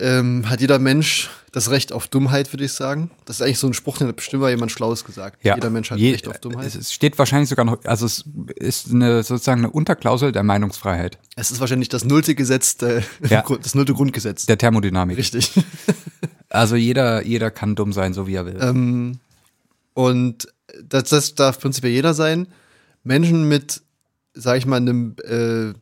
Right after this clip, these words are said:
Speaker 1: Bildungshintergrund in dem Bereich.
Speaker 2: Hm.
Speaker 1: Und ich würde auch Gynäkologinnen dazu, äh, zu einer medizinischen Ausbildung dazu zählen.
Speaker 2: Ja.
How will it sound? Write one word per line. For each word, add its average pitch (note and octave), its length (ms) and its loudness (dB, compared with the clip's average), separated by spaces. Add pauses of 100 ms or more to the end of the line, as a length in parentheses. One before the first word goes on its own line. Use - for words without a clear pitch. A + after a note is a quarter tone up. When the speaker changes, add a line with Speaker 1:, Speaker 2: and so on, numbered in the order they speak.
Speaker 1:
Bildungshintergrund D#3 1120 0 (340)
in B2 200 0
dem B2+ 220 2
Bereich. A#2 640 -2 (140)
Speaker 2:
Hm. A2 340 4
Speaker 1:
Und A#2+ 280 -12
ich A#2 440 -14
würde B2+ 260 0
auch B2 300 -6 (640)
Gynäkologinnen C#3+ 1120 2
dazu, C#3+ 420 -2
äh, B2 200 -4 (480)
zu - 140 -6
einer B2+ 100 0
medizinischen B2 500 0
Ausbildung C3 440 -4
dazu A2+ 240 -8
zählen. B2 360 -4
Speaker 2:
Ja. G#2+ 260 -2